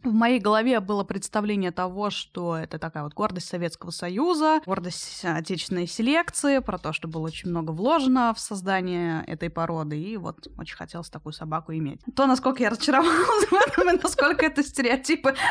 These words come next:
это щас продолжим <laughs> про это чуть позже, но да. В общем, я очень хотела такую собачку, нашла очень хороший, достаточно именитый питомник, Алварос. Встала на очередь, я прям ожидала эту собаку, и, к сожалению, случилось так, что я стояла в очереди четыре месяца. За эти четыре месяца я узнала, что у моей старшей собаки рак,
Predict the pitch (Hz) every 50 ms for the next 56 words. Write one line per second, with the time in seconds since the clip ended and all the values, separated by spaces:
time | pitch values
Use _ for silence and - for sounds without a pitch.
0 | - 320 - - 233 233 - 240 247 - 233 220 220 - - 269 262 226 240 226
1 | 240 277 294 - 311 330 339 - 339 302 302 - - 285 - 311 262 - - 285
2 | 370 415 392 311 285 262 247 247 254 277 262 233 220 202 190 196 202 185 180 170
3 | 165 196 214 202 - 220 220 208 196 - - 214 202 220 202 180 - 208 202 -
4 | 202 - 208 196 208 226 262 - - 302 269 202 190 - 208 185 165 165 - -
5 | - - 170 160 - - 165 165 160 - 170 160 - - 220 233 233 226 190 170
6 | 160 - 165 - 226 - - 175 170 185 233 294 302 - 208 190 190 175 170 170
7 | 160 156 170 311 - - - - - - 240 214 196 196 208 208 196 180 170 170
8 | - - 330 330 - 226 180 - - 170 170 180 180 196 185 165 160 170 175 214
9 | 254 269 - 262 254 - - 240 214 233 220 220 214 220 208 196 185 165 - 214
10 | 269 330 349 339 - - 233 214 233 254 254 226 - - 202 - - 226 208 208
11 | - - 233 277 359 - - - - - _ - 202 202 196 196 190 185 185 180
12 | 175 170 170 165 165 165 165 180 180 - - 190 180 175 175 170 170 165 180 175
13 | 170 - 175 165 165 170 - - - - 196 196 202 233 311 349 - - 202 202
14 | 196 196 - - - - - 185 175 180 185 185 180 170 - - - - - 170
15 | 165 165 160 160 156 165 165 160 160 160 160 180 170 165 165 - - 170 170 170
16 | 165 - - 165 165 - - - 180 165 170 160 - - 165 - 320 415 - -